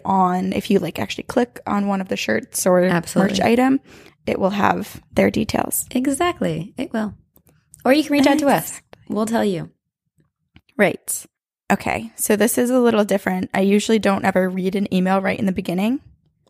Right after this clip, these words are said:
Speaker 2: Wait, I'm excited.
Speaker 1: But I
Speaker 2: What
Speaker 1: have
Speaker 2: is
Speaker 1: to
Speaker 2: it?
Speaker 1: read this
Speaker 2: This is special
Speaker 1: 'cause
Speaker 2: then.
Speaker 1: it blew my mind.
Speaker 2: Okay, okay.
Speaker 1: So remember how I was talking about Mister Piggy?
Speaker 2: How could I forget?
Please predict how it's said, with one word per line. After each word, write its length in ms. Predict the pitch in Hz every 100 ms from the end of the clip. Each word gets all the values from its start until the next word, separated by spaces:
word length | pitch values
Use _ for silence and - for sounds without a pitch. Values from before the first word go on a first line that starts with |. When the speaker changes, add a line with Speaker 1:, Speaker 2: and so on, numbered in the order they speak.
| _ -
Speaker 2:
Wait, 160 | 214
I'm 100 | 196
excited. 300 | 196 - 208
Speaker 1:
But 120 | 180
I 40 | 226
Speaker 2:
What 100 | 190
Speaker 1:
have 140 | 190
Speaker 2:
is 60 | 185
Speaker 1:
to 40 | 220
Speaker 2:
it? 20 |
Speaker 1:
read 200 | 208 202
this 200 | 233 233
Speaker 2:
This 100 | 202
is 160 | 208
special 400 | - - 208 190
Speaker 1:
'cause 160 | 156 -
Speaker 2:
then. 120 | 185 - - - - - _ _ - - _ _
Speaker 1:
it 300 | 269 254 220
blew 340 | 226 226 240
my 240 | 311 320 269
mind. 560 | 196 185 185 - - -
Speaker 2:
Okay, 260 | 180 180
okay. 440 | 160 156 160 214 _ _ _ _ _ _ _ -
Speaker 1:
So 380 | - - 240 226
remember 340 | 233 233 240 294
how 180 | 277
I 40 | 214
was 100 | 202
talking 300 | 196 196 196
about 180 | 190 196
Mister 260 | 196 -
Piggy? 500 | 196 208 180 202 202 - _
Speaker 2:
How 140 | 190 185
could 160 | 190
I 80 | 202
forget? 440 | 202 226 247 -